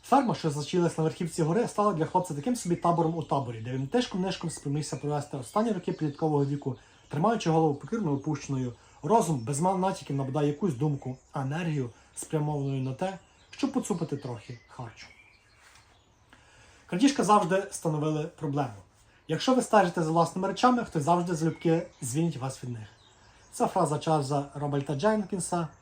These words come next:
його мемуар дві тисячі восьмого року про сорок років життя в Україні. Вільні ринки,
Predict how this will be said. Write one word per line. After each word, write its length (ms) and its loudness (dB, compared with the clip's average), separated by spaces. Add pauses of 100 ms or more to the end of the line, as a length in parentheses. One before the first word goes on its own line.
(420)
його 200 -2
мемуар 320 0
дві 80 -2
тисячі 460 -2 (560)
восьмого 340 -6
року 220 -2
про 180 -6
сорок 320 -6
років 220 -6
життя 280 -6
в 40 -8
Україні. 280 -16 (2000)
Вільні 280 8
ринки, 440 4